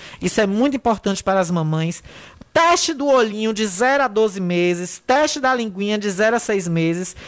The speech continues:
e o pacote com três testes pra você.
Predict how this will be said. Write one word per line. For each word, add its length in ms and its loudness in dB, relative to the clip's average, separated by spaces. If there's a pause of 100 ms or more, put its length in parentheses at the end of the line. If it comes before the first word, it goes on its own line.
(160)
e 120 2
o 80 4
pacote 760 0
com 240 0
três 720 0
testes 680 0
pra 220 0
você. 560 0